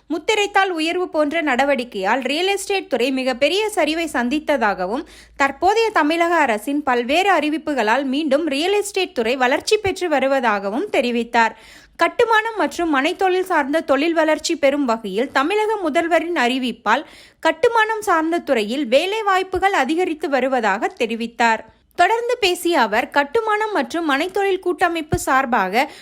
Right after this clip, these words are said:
வரும் பிப்ரவரி மாதம் கோவையில் மாநாடு நடைபெற உள்ளது. கட்டுமான மனைத்தொழில் சார்ந்த பல்வேறு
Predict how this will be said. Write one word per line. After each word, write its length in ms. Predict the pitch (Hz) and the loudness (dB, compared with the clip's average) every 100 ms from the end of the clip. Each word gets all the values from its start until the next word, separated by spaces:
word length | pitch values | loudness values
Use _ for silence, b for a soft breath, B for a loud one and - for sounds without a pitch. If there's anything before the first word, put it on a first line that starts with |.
| B | B
வரும் 280 | - 285 320 | 0 0 2
பிப்ரவரி 580 | 370 330 339 466 440 415 | 0 0 2 2 2 2
மாதம் 400 | 349 240 240 302 | 2 0 0 -2
கோவையில் 480 | 392 427 349 240 302 | 0 0 0 -2 -2
மாநாடு 520 | 254 285 403 403 403 | 0 0 2 0 0
நடைபெற 460 | 339 254 247 262 311 | 0 0 0 0 0
உள்ளது. 420 | 269 226 220 233 226 B B - | 0 -2 2 0 0 B B -2
கட்டுமான 540 | 294 285 392 370 453 415 | -2 0 2 2 0 -2
மனைத்தொழில் 560 | 311 339 349 349 370 370 | -2 -2 0 0 0 0
சார்ந்த 340 | 277 208 247 | -2 -2 -4
பல்வேறு 480 | 262 269 269 294 415 | 0 0 0 0 2